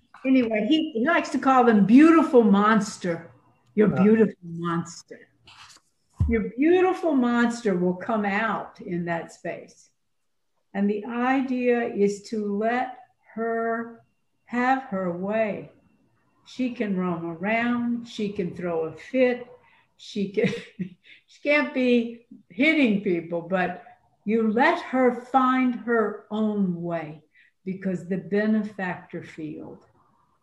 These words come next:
Speaker 1: can cope with her. Mary's there, Jesus is there. What's, what's she gonna do?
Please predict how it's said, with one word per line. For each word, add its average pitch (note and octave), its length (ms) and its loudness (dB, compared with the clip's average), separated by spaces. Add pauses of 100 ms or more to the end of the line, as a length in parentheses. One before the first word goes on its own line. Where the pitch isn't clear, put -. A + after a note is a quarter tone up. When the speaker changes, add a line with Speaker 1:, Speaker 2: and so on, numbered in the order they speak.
(280)
Speaker 1:
can A#3 280 -2
cope E4+ 260 0
with G3 160 -4
her. - 240 -16 (800)
Mary's D4 500 4
there, D#4+ 540 2
Jesus D4 440 -2
is C#4+ 140 -6
there. D#4+ 280 0 (180)
What's, D4 280 0
what's D#4 340 -2
she C#4 180 -2
gonna C4 300 2
do? C4 440 -2